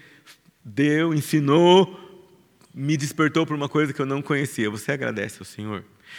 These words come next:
E você que ouve, agradece aquele que serve ao Senhor.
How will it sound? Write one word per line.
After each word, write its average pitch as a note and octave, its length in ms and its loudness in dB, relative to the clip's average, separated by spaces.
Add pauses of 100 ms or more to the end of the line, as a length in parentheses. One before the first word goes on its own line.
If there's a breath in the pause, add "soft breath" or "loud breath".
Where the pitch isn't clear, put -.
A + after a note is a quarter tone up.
(100)
E G3 100 2
você F#3 300 2
que D#3+ 200 -2
ouve, D3+ 420 0
agradece C3 840 -2
aquele A#2 320 -2
que A2+ 140 -12
serve G#2 360 -6
ao F#2+ 60 -8
Senhor. G2+ 400 -12